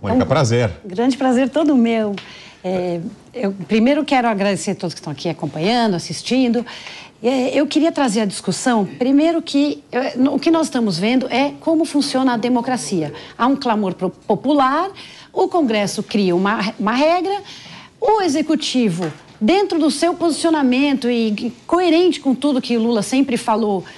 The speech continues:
Speaker 2: vai lá e veta, e vai voltar para o Congresso que vai, eh, derrubar esse veto. Não é um contra-ataque, não é uma briga, não é uma guerra entre os poderes. Esse é o funcionamento normal e saudável da democracia e tá tudo bem. Agora,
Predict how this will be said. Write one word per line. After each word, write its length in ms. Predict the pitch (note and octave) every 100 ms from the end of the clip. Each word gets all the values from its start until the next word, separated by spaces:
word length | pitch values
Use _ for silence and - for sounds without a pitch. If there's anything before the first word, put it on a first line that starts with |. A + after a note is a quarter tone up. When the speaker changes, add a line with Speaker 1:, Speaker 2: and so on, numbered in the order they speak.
| - -
Speaker 2:
vai 220 | D4 F4
lá 180 | B3 F#3
e 100 | B3+
veta, 500 | A3+ A3+ B3 - G#4 - - -
e 140 | A4
vai 180 | A4 A#4
voltar 380 | A4 A4 - A#3
para 180 | A3 A3+
o 40 |
Congresso 640 | A#3 D4+ B3 A#3+ D4+ D#4+ F4+
que 140 | G4+
vai, 380 | F4+ D#4 E4 F4 - _ -
eh, 220 | - - - -
derrubar 600 | C4 A3 G4 - A#3 C4+
esse 200 | D4 D4
veto. 400 | C4 F3+ D#3+ - - - - D#4+
Não 160 | G#4
é 80 | G4+
um 60 | F#4
contra-ataque, 840 | C4+ A#3+ G#3+ G#3+ A3+ A#3 - A#3
não 160 | C#4+ D4+
é 60 |
uma 180 | C4+ G#3
briga, 440 | G3 A#3 A#3+ G#3+
não 120 | C4 D#4+
é 80 |
uma 160 | E4 D4+
guerra 440 | G3 C4 E4 D#4
entre 200 | D4 D4
os 80 | C4+
poderes. 540 | C#4 C#4 G#3 A#3 F#3 - - -
Esse 320 | E4 F#4 E4
é 40 |
o 40 | D#4
funcionamento 640 | D4+ D#4 D4 C#4 C4+ C#4
normal 500 | C#4 C#4 B3 C4 E4+
e 60 | G4
saudável 520 | F4+ E4+ A#3+ C4 B3
da 100 | A3
democracia 640 | G#3+ G#3+ G#3 G3+ G3 D#4+ D#4 - -
e 80 | -
tá 200 | - F#4
tudo 200 | F4+ F4
bem. 320 | C#4+ C4+ A#3 F#3+ - - -
Agora, 380 | D4 D4 D4+